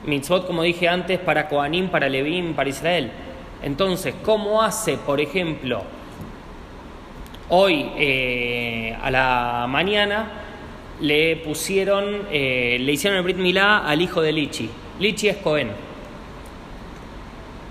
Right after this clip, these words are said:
¿Qué significa? El Brit Milá lo puede hacer. ¿Qué mitzvah no puede hacer Lichi? No puede hacer Pidyon Aben,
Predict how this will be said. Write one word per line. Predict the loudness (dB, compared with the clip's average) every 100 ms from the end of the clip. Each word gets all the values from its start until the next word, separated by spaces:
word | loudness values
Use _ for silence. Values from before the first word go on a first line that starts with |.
| -14 -4 2
¿Qué | 4
significa? | 4 2 2 2 4 4 4
El | 2
Brit | 2 0
Milá | 0 2
lo | 2
puede | 2 2
hacer. | 4 2 2 -4 -10 -12 -14 -14 -6 2
¿Qué | 2
mitzvah | 2 0 2
no | 2 0 0
puede | 2 4 2
hacer | 0 -2 0
Lichi? | -4 -4 -4 -4 -8 -16 -16 -16 -16 -16 -16 -16 -16 -16 -16 -16 -18 -18 -16 -16 -16 -16 -14 -4
No | 0 4
puede | 2
hacer | 2 -2
Pidyon | 0 0 0 0
Aben, | 0